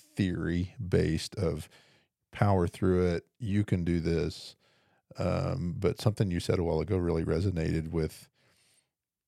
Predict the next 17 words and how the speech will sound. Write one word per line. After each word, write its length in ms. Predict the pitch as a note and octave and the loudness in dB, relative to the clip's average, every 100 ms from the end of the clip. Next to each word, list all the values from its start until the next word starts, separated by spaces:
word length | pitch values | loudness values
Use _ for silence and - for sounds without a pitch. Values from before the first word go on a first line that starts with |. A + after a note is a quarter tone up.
| _ _ _ _ - | _ _ _ _ -2
that's 220 | F#2+ - | 0 2
all 140 | F#2 | 2
well 200 | F#2 F2+ | 4 2
and 120 | E2+ | 0
good 160 | E2 F#2+ | 2 2
until 260 | E2+ - E2 | 0 -2 -2
you 140 | E2 | 0
actually 440 | E2+ E2 - F2+ | 0 -2 -2 -2
start 340 | E2 - E2 - | -2 0 0 -2
to 80 | F2 | -6
feel. 640 | - - - - - - _ _ - | -6 -6 -4 -4 -8 -18 _ _ -4
And 260 | F2+ E2+ F2+ | -2 0 2
then 160 | G2 | 2
it's 380 | E2+ - - - - _ _ _ _ _ | 0 -2 -12 -14 -20 _ _ _ _ _
more 300 | A2 D#2+ D2+ | -4 -2 0
run. 460 | D2 D#2+ E2 D2+ - - _ _ _ _ _ | -2 -2 -4 -6 -10 -14 _ _ _ _ _
Like, 160 | - - | -8 -8